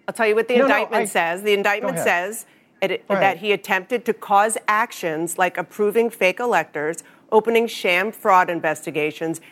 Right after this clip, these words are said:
Speaker 1: and obstructing the certification of the election. Whether he can prove that, that's gonna happen in the
Speaker 2: Okay,
Speaker 1: trial.
Speaker 2: let's,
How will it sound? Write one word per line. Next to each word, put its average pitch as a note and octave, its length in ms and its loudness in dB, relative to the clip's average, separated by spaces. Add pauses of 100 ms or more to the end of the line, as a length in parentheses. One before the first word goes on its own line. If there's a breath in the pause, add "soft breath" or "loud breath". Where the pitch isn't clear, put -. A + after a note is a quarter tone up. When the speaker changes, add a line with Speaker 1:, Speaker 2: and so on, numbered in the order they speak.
(140 soft breath)
Speaker 1:
and G3+ 120 2
obstructing A#3+ 840 0
the G3 100 -6
certification F#3+ 1040 -2
of E3 260 0
the E3+ 100 0
election. D#3+ 400 -2 (240 soft breath)
Whether E4+ 240 4
he E4+ 100 -2
can D4 180 -2
prove C#4 260 -2
that, C4+ 240 2
that's A3 220 2
gonna A3+ 180 -2
happen G#3+ 280 0
in F3+ 60 0
the F3 80 -2
Speaker 2:
Okay, F#3 100 0
Speaker 1:
trial. E3+ 260 2
Speaker 2:
let's, - 260 -4